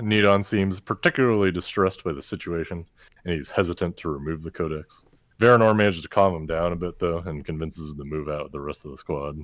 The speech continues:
saying that they, they just gotta go. <laughs> Like, there's no point staying here.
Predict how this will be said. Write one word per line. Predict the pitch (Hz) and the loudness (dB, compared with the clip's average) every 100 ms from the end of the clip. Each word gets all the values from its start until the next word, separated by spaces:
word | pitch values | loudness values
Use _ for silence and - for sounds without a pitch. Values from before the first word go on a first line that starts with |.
| - | -14
saying | - 73 71 | -8 -8 -8
that | 71 76 - _ | -12 -14 -18 _
they, | 80 78 73 | -8 -8 -8
they | 78 | -6
just | 78 80 - | -4 -4 2
gotta | 80 78 | 4 4
go. | 78 71 73 | 0 -2 -4
<laughs> | - | 2
Like, | 101 87 | 2 2
there's | - 90 92 - | 2 2 0 2
no | 98 90 | 4 4
point | - 90 78 | 4 0 0
staying | 87 76 73 | -6 -6 -8
here. | 76 76 | -12 -14